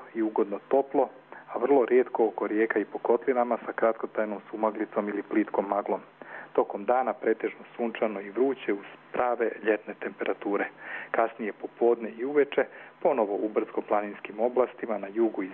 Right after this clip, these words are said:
zapadu, doći će do razvoja oblaka uz mogućnost pojave kratkotrajnih pljuskova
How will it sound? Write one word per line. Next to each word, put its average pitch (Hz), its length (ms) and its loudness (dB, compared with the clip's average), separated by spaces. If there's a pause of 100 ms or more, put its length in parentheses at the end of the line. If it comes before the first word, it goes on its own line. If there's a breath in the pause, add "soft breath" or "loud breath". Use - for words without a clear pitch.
zapadu, 120 460 2 (100)
doći 123 300 0
će 120 80 4
do 104 120 -2
razvoja 101 440 0
oblaka 127 500 2
uz 107 140 -2
mogućnost 110 480 -4 (220)
pojave 107 380 4 (300 loud breath)
kratkotrajnih 107 680 -2 (100)
pljuskova 98 400 -2